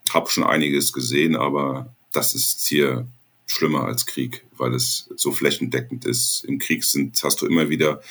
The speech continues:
Teile, die sind ganz und hier ist nichts mehr ganz. Das Wasser hat so in, in, hat achthundert Meter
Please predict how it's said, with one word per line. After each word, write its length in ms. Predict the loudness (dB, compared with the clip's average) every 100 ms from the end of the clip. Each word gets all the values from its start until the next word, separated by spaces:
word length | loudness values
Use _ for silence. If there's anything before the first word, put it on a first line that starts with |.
| -16 -16 -8
Teile, 360 | -2 2 2 2
die 140 | 0
sind 260 | -2 -2 -2
ganz 500 | 2 2 2 0 -2
und 180 | -2 -4
hier 180 | 0 0
ist 160 | 2
nichts 200 | 0 0 -2
mehr 100 | -2
ganz. 340 | 0 0 -2 -8 -10 -2
Das 220 | 0 2
Wasser 300 | 4 4 2
hat 180 | 0 -2
so 640 | -2 0 0 0 2 0
in, 880 | -2 -8 -6 -8 -8 -12 -10 -10 -6 -4 -2 -2
in, 260 | -2 -2 -4 _
hat 220 | -8 -6 -4
achthundert 400 | -4 -2 -2 0
Meter 420 | 0 0 -2